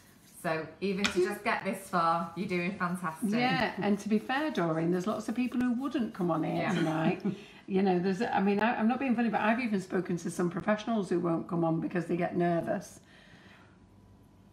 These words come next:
Speaker 2: You know, they, they'll, they'll do, they'll make their own cakes and make them for customers and stuff, but then they get nervous actually stood in front of a camera.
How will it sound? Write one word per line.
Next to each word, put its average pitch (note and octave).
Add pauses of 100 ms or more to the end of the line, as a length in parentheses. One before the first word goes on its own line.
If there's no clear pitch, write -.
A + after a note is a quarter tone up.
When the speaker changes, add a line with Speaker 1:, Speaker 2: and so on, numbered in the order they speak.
(340)
Speaker 2:
You G3
know, E3+
they, G3
they'll, F#3+
they'll F#3
do, A3
they'll F#3+
make G#3+
their G3+
own G3
cakes G3
and F3
make F#3
them F3
for G3
customers F#3+
and E3
stuff, D#3+
but -
then F3+
they F3
get E3+
nervous F#3
actually E3
stood F3
in F3
front F3
of -
a F3
camera. E3+